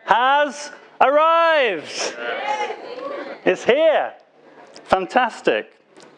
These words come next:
The drum roll was ten years, but we're here and the trumpet blast has sounded. So what's the expression of cap? Well, it's through the church. I've already said they don't receive government funding.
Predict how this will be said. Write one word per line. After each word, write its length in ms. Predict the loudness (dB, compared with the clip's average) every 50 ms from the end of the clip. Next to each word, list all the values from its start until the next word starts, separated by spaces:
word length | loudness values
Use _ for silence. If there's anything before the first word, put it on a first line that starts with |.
| -20 -20 -20 _ _ _ _ -20 -20 -20 -10 -4
The 120 | -2 -2 0
drum 320 | 2 2 2 2 2 2
roll 180 | 2 2 2 2
was 180 | 0 -2 -2
ten 300 | 0 2 2 2 2 2
years, 380 | 2 2 4 4 2 2 0 0
but 140 | -2 0 2
we're 140 | 2 0
here 380 | 2 2 2 2 2 2 2 0
and 80 | 0 -2
the 60 | -2
trumpet 420 | 0 0 0 0 0 -4 -4 -2
blast 320 | 0 0 0 0 -2 -6 -10
has 120 | -10 -4
sounded. 520 | 0 0 0 0 0 0 -2 -2 -4 -4 -10 -18 _ _ _ -20 -20 -20 -20 -20 -20 -20 -20 -20 -20 _ _ -20 -20 -20 -18 -20 -20 -20 -20 -20 _ _ _ -20 -20 -20 -20 -20 -20 -16 -16 -16 -16 -18 -20 -20 -20 _ -20 -20 _ _ _ -20 -20 -20 -20 -18 -4 0
So 100 | 2 4
what's 220 | 4 4 2 2
the 80 | 0 0
expression 720 | 0 -2 -4 0 2 2 2 2 0 -2 -2 -2 -2 0
of 180 | 0 -2 -4 -2
cap? 320 | 0 0 0 0 0 -4 -8 -10 -20 -20 -20 _ -20 -20 -20 -20 -20 -20 -4 2 2
Well, 100 | 2 2
it's 140 | 2 -4 -2
through 200 | 0 0 0 0
the 80 | -2
church. 580 | -2 0 0 2 2 0 -2 -6 -10 -18 -18 -18 -20 _ _ _ _ _ _ _ _ _ 0
I've 100 | 2 2
already 220 | 4 4 4 2 2
said 320 | 0 2 2 2 2 2
they 80 | 0 0
don't 160 | 0 0 0
receive 460 | -2 -4 -2 0 2 2 2 2 0
government 320 | 0 0 0 0 -4 -4 0
funding. 500 | 0 0 0 0 0 0 0 0 -4